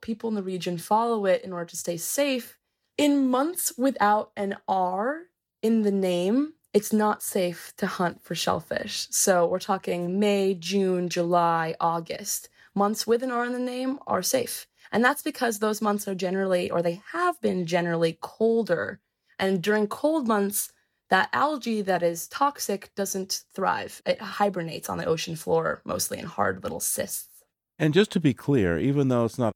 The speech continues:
Speaker 2: ever a perfect measure of safe shellfish, it was more or less, uh, considered, well, at least relatively safe to eat in those months with the R. Is that correct?
Speaker 1: Yeah, exactly.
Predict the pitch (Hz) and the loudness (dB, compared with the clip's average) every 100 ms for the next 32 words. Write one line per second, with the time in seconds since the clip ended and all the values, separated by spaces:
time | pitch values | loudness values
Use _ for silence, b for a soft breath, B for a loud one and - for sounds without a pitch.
0 | - 143 120 92 - - 196 196 113 95 | 2 2 2 0 -4 -6 -4 0 -2 0
1 | 95 82 87 73 b b - 82 - 101 | -2 -2 -4 -6 b b -8 -8 -2 2
2 | 85 - - - 65 - 76 71 - b | 2 0 -6 -4 -4 -4 -6 -6 -12 b
3 | b b b - 135 - _ - 160 160 | b b b -8 -8 -8 _ -4 0 0
4 | 139 143 156 151 135 113 95 90 - - | 0 0 4 6 6 6 4 2 -8 -14
5 | - 98 101 - 98 - 113 101 82 - | -14 -10 -8 -6 -6 -2 0 2 0 -6
6 | - 113 92 - _ 123 123 - 107 117 | -10 -4 -4 -4 _ -4 -2 2 4 4
7 | 104 87 78 71 - 65 60 - - 80 | 4 0 0 -4 -2 -4 -4 -6 -2 0
8 | 73 78 67 67 67 82 64 - 71 - | 0 -2 -2 -4 -4 -4 -4 -4 -4 -2
9 | 53 53 - - b b - 107 - 135 | -4 -4 -6 -10 b b -2 -2 0 -2
10 | 117 147 _ _ _ _ _ _ 180 214 | -2 -4 _ _ _ _ _ _ -4 -2
11 | 233 - _ _ _ - 165 - 190 - | -2 -6 _ _ _ -10 -4 -2 -2 -4
12 | - | -8